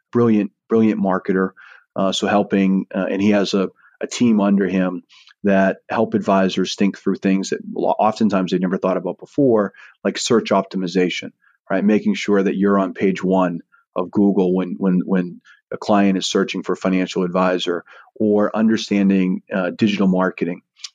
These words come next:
and how to use, uh, various tools like LinkedIn and other social media, uh, avenues to get your message out, how to use very simplistic,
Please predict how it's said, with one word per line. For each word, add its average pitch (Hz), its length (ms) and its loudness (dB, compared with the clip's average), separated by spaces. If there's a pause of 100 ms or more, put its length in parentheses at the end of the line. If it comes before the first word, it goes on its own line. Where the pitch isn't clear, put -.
(120)
and 95 80 -6
how 98 160 -2
to 95 80 0
use, 98 520 2 (300)
uh, 95 180 -2
various 95 440 0
tools 95 480 0
like 92 280 -2 (300)
LinkedIn 95 640 0
and 90 80 -2
other 95 240 2
social 101 420 -2
media, 95 500 2 (340)
uh, 92 140 -4
avenues 95 580 0
to 98 80 -2
get 95 320 0
your 95 140 -2
message 92 480 -2
out, 92 300 0 (300)
how 107 180 0
to 107 80 4
use 101 260 2
very 101 220 0
simplistic, 95 760 -2